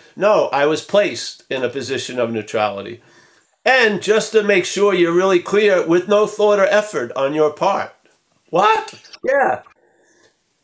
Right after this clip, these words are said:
You arrived somewhere with actually no thought or effort on your part.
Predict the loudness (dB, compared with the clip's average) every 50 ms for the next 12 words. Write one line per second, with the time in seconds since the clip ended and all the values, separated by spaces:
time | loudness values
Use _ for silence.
0 | _ _ -10 -4 0 2 2 2 4 2 4 4 4 4 2 2 0 -2 0 0
1 | 2 2 4 4 2 4 4 2 2 0 0 0 0 0 0 2 2 2 0 0
2 | -2 0 0 2 2 4 2 2 2 0 -2 0 0 2 2 2 4 2 2 0
3 | 0 0 0 2 2 2 0 -2 -4 -4 -4 -4 -4 -4 -4 0 0 2 2 0
4 | -2 -6 -10 _